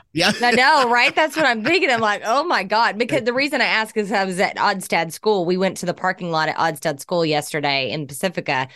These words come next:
Speaker 2: and that school's no longer there. It was a big parking lot where Cody could ride his bike and we
Speaker 1: Hmm.
Speaker 2: could sit on the truck and
Speaker 1: Mm-hmm.
Speaker 2: watch him. But we walked around and, and that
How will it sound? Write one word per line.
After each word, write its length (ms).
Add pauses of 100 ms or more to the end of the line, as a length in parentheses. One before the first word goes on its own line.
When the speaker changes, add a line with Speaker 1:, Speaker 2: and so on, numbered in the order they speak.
(300)
Speaker 2:
and 320
that 200
school's 340
no 140
longer 340
there. 400
It 140
was 140
a 40
big 220
parking 280
lot 160
where 100
Cody 240
could 140
ride 160
his 140
bike 380 (260)
and 100
we 80
Speaker 1:
Hmm. 60
Speaker 2:
could 100
sit 140
on 120
the 80
truck 440
and 160
Speaker 1:
Mm-hmm. 80
Speaker 2:
watch 220
him. 260 (300)
But 240
we 100
walked 320
around 460
and, 360
and 200
that 240